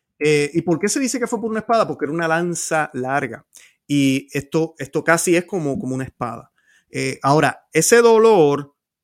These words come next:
que ya la Virgen María le anuncian, comenzó en ese momento, que de por sí ese es el primer dolor. Cuando vemos la imagen que tiene las siete espadas, una de las espadas es la profecía de Simeón. Ese es la, el primer dolor de la Santísima Virgen María.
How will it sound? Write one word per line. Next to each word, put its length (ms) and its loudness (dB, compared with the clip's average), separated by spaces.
que 360 4
ya 220 2
la 140 2
Virgen 280 0
María 460 -2
le 160 -2
anuncian, 640 -6
comenzó 540 2
en 80 2
ese 180 -2
momento, 540 -6
que 140 8
de 100 10
por 200 2
sí 100 2
ese 160 0
es 60 -2
el 80 -2
primer 340 -6
dolor. 400 -4
Cuando 200 -6
vemos 240 -2
la 120 0
imagen 420 0
que 120 -6
tiene 200 -6
las 160 -2
siete 260 -6
espadas, 500 0
una 240 -4
de 60 -2
las 100 -2
espadas 320 -4
es 60 -6
la 120 -4
profecía 400 -8
de 80 -2
Simeón. 480 -6
Ese 100 -6
es 60 2
la, 80 6
el 180 0
primer 260 -4
dolor 280 -4
de 80 -4
la 80 -4
Santísima 560 -6
Virgen 200 -6
María. 320 -6